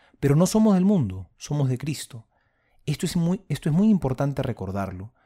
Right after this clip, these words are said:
porque la tentación de la mundanidad es muy frecuente. Puede ser muy sutil, pero podemos terminar convirtiéndonos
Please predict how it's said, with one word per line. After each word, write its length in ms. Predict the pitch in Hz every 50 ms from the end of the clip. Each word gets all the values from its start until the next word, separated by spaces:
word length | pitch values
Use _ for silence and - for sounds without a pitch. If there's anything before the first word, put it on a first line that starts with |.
| _ _ _ _ _ _ _ _ -
porque 220 | - 156 139 156
la 120 | 156 151
tentación 600 | - 151 147 147 131 143 135 - - 202 208 214 214
de 80 | 202
la 100 | 190 165
mundanidad 720 | 143 135 131 127 123 120 117 113 113 113 117 135 185 208 - -
es 100 | - 127
muy 140 | 123 170 165
frecuente. 680 | - - 147 - - 175 156 123 101 - - 98 - _ _ _ _ _ _ _ _ _ _ -
Puede 200 | - 123 127 127
ser 180 | - - 123
muy 220 | 127 139 156 170 165
sutil, 580 | - - 143 - - 139 156 185 220 226 _ _ _ _ _ _ _ _ _ _ -
pero 200 | - 165 165 160
podemos 480 | - 170 190 233 254 277 302 269 - -
terminar 420 | - 156 135 139 147 165 190 -
convirtiéndonos 1160 | - 190 160 143 131 123 113 110 - 160 180 190 190 190 190 196 202 226 247 - - - _